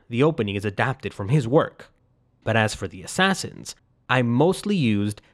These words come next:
The Ismaili Assassins, A History of Medieval Murder by James Watterson. It's a light read, as we didn't delve too deep into the organization.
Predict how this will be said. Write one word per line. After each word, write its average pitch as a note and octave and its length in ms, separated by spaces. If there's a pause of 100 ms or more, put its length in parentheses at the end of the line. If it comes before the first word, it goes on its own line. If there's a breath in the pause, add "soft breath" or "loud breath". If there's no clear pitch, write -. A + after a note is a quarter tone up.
The A#2+ 160
Ismaili C3 640
Assassins, - 640 (140)
A A#2+ 80
History F#3 560
of B2+ 100
Medieval A#2+ 380
Murder G2 460 (160)
by A2 160
James A2+ 320
Watterson. - 540 (760)
It's F#3+ 180
a C#4 60
light C#3+ 340
read, A2+ 400
as C3+ 220
we C#3+ 100
didn't F3 340
delve A#2+ 440
too D3+ 180
deep B2+ 260
into A#2+ 160
the A2 100
organization. G#2+ 840